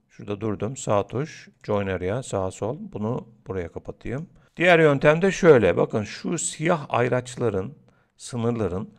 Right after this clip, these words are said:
bir şöyle bir siyah bölgesi var. Bir de buna komşu olan kısımları var. Şurası var.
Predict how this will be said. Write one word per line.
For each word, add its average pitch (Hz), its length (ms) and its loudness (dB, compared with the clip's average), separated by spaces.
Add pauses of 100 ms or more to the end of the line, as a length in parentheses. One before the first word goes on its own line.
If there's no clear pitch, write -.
bir 139 380 -4 (280)
şöyle 147 400 0
bir 110 260 -2 (100)
siyah 143 420 0
bölgesi 156 460 2
var. 156 260 2
Bir 143 100 -4
de 147 120 -2
buna 151 180 0
komşu 151 460 -2
olan 120 380 2 (340)
kısımları 120 480 -2
var. 78 120 -2
Şurası - 500 -2
var. - 300 -12